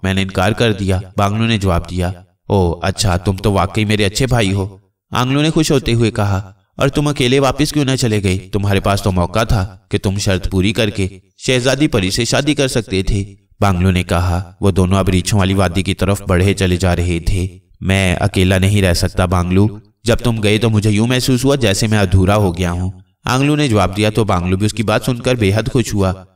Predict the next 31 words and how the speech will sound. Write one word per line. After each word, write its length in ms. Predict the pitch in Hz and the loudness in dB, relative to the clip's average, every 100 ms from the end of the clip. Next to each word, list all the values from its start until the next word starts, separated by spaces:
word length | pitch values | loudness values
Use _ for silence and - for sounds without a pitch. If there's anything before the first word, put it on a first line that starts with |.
| _ 120 | _ 0
और 100 | 143 | 0
उसने 180 | 143 | 0
आगे 200 | 135 110 | 0 2
बढ़कर 360 | 107 92 92 104 | 2 2 2 0
बेख्तियार 480 | 98 101 - 92 90 | 2 0 0 0 0
आंगलू 420 | - 101 98 98 | -2 -2 0 2
को 140 | 104 | 2
गले 220 | 101 92 98 | 2 2 2
से 120 | 104 | 0
लगा 260 | 95 95 | 0 0
लिया। 320 | 87 85 90 92 92 _ - | -2 -2 -2 -4 -8 _ -6
"एक 180 | 92 90 | -6 -2
बात 180 | 95 90 | 0 0
बताऊं?" 340 | 92 95 98 127 127 _ _ - | 0 2 0 -2 -6 _ _ -4
अचानक 380 | 110 127 156 131 | -2 0 0 0
आंगलू 300 | 117 123 131 | 0 0 0
ने 100 | 120 | -2
कहा। 300 | 107 101 98 98 - | 0 0 -2 -6 -4
"कौन 160 | 139 180 | -2 0
सी 140 | 165 | 0
बात?" 320 | 117 101 101 - - | 0 0 -2 -8 -4
बांगलू 300 | 101 104 135 | -2 0 0
ने 100 | 120 | -2
कहा। 600 | 98 98 95 101 101 _ - | -2 0 -2 -4 -12 _ -6
"हम 140 | - | -2
दोनों 300 | 98 95 101 | 2 2 2
बहुत 300 | 92 98 104 | 0 0 0
संजीदा 360 | 117 95 87 92 | 0 0 0 0
हो 160 | 92 85 | 0 0
गए 140 | 90 | -2
हैं, 380 | 87 92 92 | -2 -4 -6